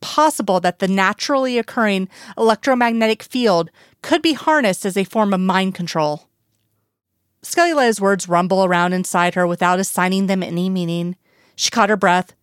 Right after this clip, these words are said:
closed her eyes, capturing the coldness of the key against her fingers, the spicy pizza air, and the unseen solid Mulder at her back.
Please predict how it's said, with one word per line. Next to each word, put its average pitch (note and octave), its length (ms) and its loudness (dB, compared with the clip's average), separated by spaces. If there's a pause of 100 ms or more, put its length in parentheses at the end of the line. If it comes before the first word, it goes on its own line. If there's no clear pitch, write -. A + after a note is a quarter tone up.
(120)
closed G#3 340 2
her F#3+ 100 2
eyes, F3 400 0 (560)
capturing D4 500 0
the C#4+ 60 0
coldness C4 540 0
of A3 80 -2
the A3 40 -6
key A#3 320 -2
against F#3+ 340 -2
her G3 60 0
fingers, F#3 580 0 (400)
the G3+ 80 -2
spicy G3 520 0
pizza - 460 -4
air, F3 360 2 (420)
and A#3 140 2
the B3 140 0
unseen C4+ 560 0
solid A#3+ 440 2
Mulder G3+ 380 2
at F#3 120 0
her F#3+ 120 0
back. F3 420 0